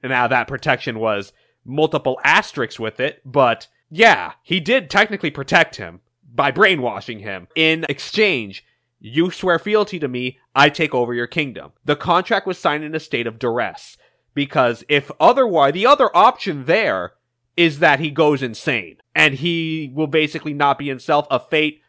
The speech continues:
may as well be death. I-, if there was just some, like, lawyer guy in the room was just like, "Hey, this contract was signed under a state of duress. This whole thing is null and void." We kinda closed the book on this arc. That's kind of the, the issue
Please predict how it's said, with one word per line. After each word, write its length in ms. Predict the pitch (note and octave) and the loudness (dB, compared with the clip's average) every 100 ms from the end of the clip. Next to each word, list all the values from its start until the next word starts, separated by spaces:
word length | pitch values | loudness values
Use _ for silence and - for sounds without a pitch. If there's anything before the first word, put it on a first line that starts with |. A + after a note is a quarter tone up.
| _ - | _ -4
may 300 | C3+ D3 D3 | 2 2 2
as 100 | C3+ | 0
well 320 | D3 C#3+ C3+ | 0 2 0
be 200 | A2+ C3 | -6 -6
death. 420 | A#2 - - - - | -6 -6 -14 -18 0
I-, 80 | G#3+ | 0
if 200 | G#3 A#3 | 2 0
there 160 | C#4 D#4+ | 0 2
was 140 | C#4+ | 2
just 180 | C4+ - | 0 0
some, 200 | C#4 B3 | 2 4
like, 180 | A3+ E3+ - | 2 0 -4
lawyer 500 | D#3 G3+ A3+ A3 F#3 | 4 8 8 8 6
guy 240 | F3 E3 | 6 6
in 140 | D#3+ | 6
the 80 | D#3 | 0
room 180 | D3+ D#3 | -6 -6
was 140 | C#3+ | -4
just 160 | C#3 D3+ | -4 0
like, 160 | D#3+ C#3 | 0 4
"Hey, 400 | G#3 G3+ G2+ - _ | 4 4 2 -8 _
this 140 | - E3+ | -6 0
contract 460 | - G#3+ G#3+ G3 | 2 4 4 2
was 100 | G3+ | 0
signed 220 | F#3+ G3+ G3 | 0 0 2
under 180 | F#3+ | 0
a 60 | F#3+ | -2
state 200 | - F#3+ | -2 -2
of 120 | F#3+ | -2
duress. 440 | E3+ F3+ F#3+ A#2+ - _ | 0 4 4 4 -4 _
This 160 | E3+ - | -4 2
whole 200 | F#3 F#3 | 2 2
thing 200 | F#3+ F3+ | 0 -2
is 160 | E3 | -2
null 220 | E3 F3 | 2 2
and 100 | E3 | 2
void." 400 | D3 F#3+ D#3+ C3 - | 2 2 4 2 -4
We 140 | - G3+ | -6 -2
kinda 260 | B3 E4 | 2 2
closed 380 | E4+ C#4 D4+ A#3+ | 2 2 2 2
the 80 | G#3 | -2
book 260 | C#3+ G#3+ G#3+ | 2 2 2
on 140 | D#3+ | 0
this 180 | B2+ - | -2 -4
arc. 500 | - A#2+ E2+ - - _ _ | -2 -2 -4 -14 -20 _ _
That's 220 | F3+ - | 0 0
kind 240 | - A3+ | 0 0
of 80 | A3 | 4
the, 160 | F#3 E3 | 4 4
the 200 | D#3+ E3 | 2 2
issue 480 | F3 - E3+ C#3 | -2 -2 -2 -2